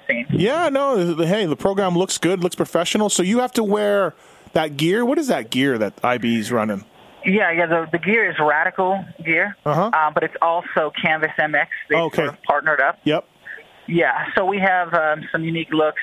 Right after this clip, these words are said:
Speaker 1: depending on the rounds. You know, you've seen the F M F gear that they had a few rounds back,
Speaker 2: Yeah, it
Speaker 1: and
Speaker 2: looks
Speaker 1: then they've
Speaker 2: good.
Speaker 1: had,
Speaker 2: Yeah.
Speaker 1: yeah, they've had some other gears, but, uh, they've done a pretty good job at,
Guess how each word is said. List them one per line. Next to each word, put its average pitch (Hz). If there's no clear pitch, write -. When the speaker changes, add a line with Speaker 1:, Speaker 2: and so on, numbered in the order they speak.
Speaker 1:
depending 151
on 151
the 143
rounds. 143
You 135
know, 139
you've 156
seen 151
the 131
F 156
M 147
F 147
gear 147
that 143
they 147
had 139
a 151
few 165
rounds 147
back, 135
Speaker 2:
Yeah, 139
it -
Speaker 1:
and 165
Speaker 2:
looks 233
Speaker 1:
then -
they've 294
Speaker 2:
good. 277
Speaker 1:
had, 131
Speaker 2:
Yeah. 202
Speaker 1:
yeah, 180
they've 175
had 175
some 165
other 160
gears, 151
but, 135
uh, 139
they've 165
done 160
a 151
pretty 151
good 147
job 135
at, 123